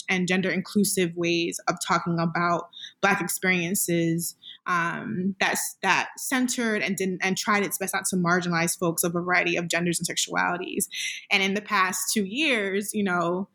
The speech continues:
people have pushed back against that spelling. So now there is F O L K S, which is what I use now. And so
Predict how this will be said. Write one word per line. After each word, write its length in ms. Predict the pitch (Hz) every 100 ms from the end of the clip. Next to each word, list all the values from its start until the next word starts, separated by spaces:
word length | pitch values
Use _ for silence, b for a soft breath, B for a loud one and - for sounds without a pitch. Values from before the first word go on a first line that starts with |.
| _ _ -
people 220 | 254 214
have 140 | 196 -
pushed 200 | 208 -
back 240 | - -
against 360 | 190 170 - -
that 260 | 175 - -
spelling. 640 | - - 175 165 - 208 214
So 220 | - 175
now 400 | 170 180 175 175
there 100 | 175
is 260 | 160 170 165 -
F 120 | 190 185
O 120 | 180 180
L 320 | 185 180 - _
K 340 | - 202 170 -
S, 420 | 220 175 220 -
which 140 | 196 185
is 100 | 175
what 160 | 170 -
I 140 | 175
use 320 | 175 170 165
now. 460 | 180 180 170 170 208 B B B
And 100 | 220
so 540 | - 208 190 185 185